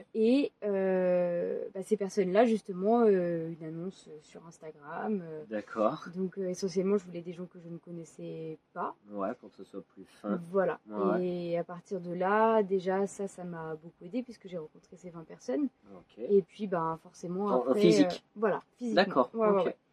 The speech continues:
Speaker 1: Ouais. Donc, euh, j'ai, pendant, je devais les suivre pendant, j'avais six mois pour le faire.
Speaker 2: D'accord.
Speaker 1: Voilà, et je devais revoir ces personnes trois fois.
Speaker 2: Ouais,
Speaker 1: Euh,
Speaker 2: donc il y a un peu de taf quand même.
Speaker 1: voilà,
Speaker 2: Ouais, ouais.
Speaker 1: c'est ça. C'est
Speaker 2: Ok.
Speaker 1: le principe de l'accompagnement naturopathie. Euh, voilà, on, on,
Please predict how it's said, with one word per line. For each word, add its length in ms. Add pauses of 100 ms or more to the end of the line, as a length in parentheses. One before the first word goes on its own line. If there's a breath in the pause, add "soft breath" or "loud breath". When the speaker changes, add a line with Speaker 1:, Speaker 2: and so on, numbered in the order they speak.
(280)
Speaker 1:
Ouais. 180 (220)
Donc, 300
euh, 600
j'ai, 560
pendant, 400
je 60
devais 160
les 100
suivre 220
pendant, 400 (920)
j'avais 220
six 160
mois 160
pour 160
le 80
faire. 220 (340)
Speaker 2:
D'accord. 460
Speaker 1:
Voilà, 180
et 60
je 60
devais 160
revoir 200
ces 100
personnes 340
trois 220
fois. 260 (760)
Speaker 2:
Ouais, 160
Speaker 1:
Euh, 40
Speaker 2:
donc 200
il 40
y 40
a 20
un 40
peu 120
de 60
taf 240
quand 80
même. 180
Speaker 1:
voilà, 360
Speaker 2:
Ouais, 120
ouais. 80
Speaker 1:
c'est 120
ça. 140 (100)
C'est 100
Speaker 2:
Ok. 120
Speaker 1:
le 60
principe 260
de 80
l'accompagnement 760
naturopathie. 1080
Euh, 380
voilà, 180
on, 800
on, 200